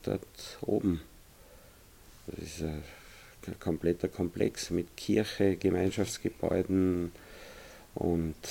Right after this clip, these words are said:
so terrassierte Anlage mit vierundzwanzig Häuschen. Und ja, das,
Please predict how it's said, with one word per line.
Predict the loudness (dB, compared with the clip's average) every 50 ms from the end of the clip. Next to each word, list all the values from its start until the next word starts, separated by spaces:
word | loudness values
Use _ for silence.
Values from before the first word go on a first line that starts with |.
| -10 -10 -12 -12 -10 -10
so | -10 -8 -2
terrassierte | 2 2 4 4 2 2 4 4 4 4 4 2 0 0 0
Anlage | 0 0 0 2 2 2 4 4 4 4 4 6
mit | 6 6 4 2 0 -6 -16 -12
vierundzwanzig | -10 -10 -8 -10 -10 -6 0 2 2 2 2 0 -2 0 0 0 0 0 -2 -4 -4 -2
Häuschen. | -2 0 2 2 0 0 -2 2 6 6 8 8 6 4 0 -8 -20 -20 -18 -16 -16 -16 -14 -14 -14 -14 -16 -16 -16 -16 -18 -18 -20 -20 -20 -20 -20 -20 -14
Und | -8 -2 0 2 2 2 2 2 0 -2 -6 -10 -14 -14 -10 -8
ja, | -4 0 2 4 4 4
das, | 4 2 -2